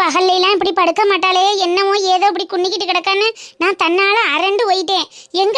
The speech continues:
வீட்ல யாரையுமே காணோம். எங்க? உன் கொழுந்தனும் வேலைக்கு போயிட்டாரு. இந்த குட்டி ரெண்டு நாளைக்கு தீபாவளிக்கு வந்தது, அதுவும் புருஷனை கூட்டிக்கிட்டு போயிருச்சா. இந்த புள்ளையும் வீட்ல இல்லாம இருக்கவும் என்னமோ மாதிரி வெறிச்சோடி இருந்துச்சுக்கா. அதோட தான் செத்த இப்படி விழுந்து படுப்பமேன்னு படுத்தேன். அதானே கேட்டேன்,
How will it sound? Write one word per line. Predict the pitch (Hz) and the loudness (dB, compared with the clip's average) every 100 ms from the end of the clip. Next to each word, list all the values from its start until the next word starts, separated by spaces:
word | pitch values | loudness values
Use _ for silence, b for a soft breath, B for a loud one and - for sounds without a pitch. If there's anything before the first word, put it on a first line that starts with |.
| 453 | 0
வீட்ல | 453 466 494 349 | 0 0 -2 0
யாரையுமே | 370 453 466 440 | 0 0 -2 -2
காணோம். | 392 427 381 | 0 0 0
எங்க? | 392 466 440 302 269 _ - | 0 2 2 -2 -6 _ -6
உன் | 302 | -4
கொழுந்தனும் | 311 294 294 330 311 370 | 0 2 2 2 2 2
வேலைக்கு | 339 311 320 | 2 0 0
போயிட்டாரு. | 294 294 294 294 330 320 B B | -2 0 0 2 0 -2 B B
இந்த | 311 311 359 | -4 -2 -2
குட்டி | 330 269 381 | -4 -4 -2
ரெண்டு | 359 320 | 0 0
நாளைக்கு | 320 320 339 370 | 0 -2 -2 -4
தீபாவளிக்கு | 339 339 349 294 359 | -2 -2 -2 -2 -2
வந்தது, | 320 320 349 370 | -2 0 0 0
அதுவும் | 311 294 359 392 | 0 -2 -2 -2
புருஷனை | 277 240 349 | -2 -2 -2
கூட்டிக்கிட்டு | 339 339 311 320 | -2 -4 -4 -2
போயிருச்சா. | 330 330 339 392 349 262 B B B | -2 -2 -2 0 0 -4 B B B
இந்த | 302 339 | -6 -4
புள்ளையும் | 339 339 392 370 415 | -2 -2 0 -2 -2
வீட்ல | 359 339 370 | -4 -2 -2
இல்லாம | 330 339 359 | 0 0 -2
இருக்கவும் | 320 330 381 349 | -2 -2 -2 -2
என்னமோ | 311 359 370 403 | -2 0 0 0
மாதிரி | 415 339 370 | 0 -2 -2
வெறிச்சோடி | 302 320 381 370 415 | -2 -2 -2 -2 -2
இருந்துச்சுக்கா. | 339 311 339 330 339 349 B B B | -2 -4 -4 -2 -2 -4 B B B
அதோட | 247 262 311 320 | -6 -2 -2 -2
தான் | 311 381 359 | -2 -2 -2
செத்த | 285 - 349 | -4 -4 -4
இப்படி | 302 | -4
விழுந்து | 320 311 349 | -4 -2 -2
படுப்பமேன்னு | 330 294 294 330 311 339 | -2 -4 -2 -2 0 -2
படுத்தேன். | 330 294 277 294 311 _ _ _ - | -2 -4 -2 -4 -4 _ _ _ -6
அதானே | 262 330 370 349 | -2 0 2 2
கேட்டேன், | 370 339 311 311 | 2 0 0 -2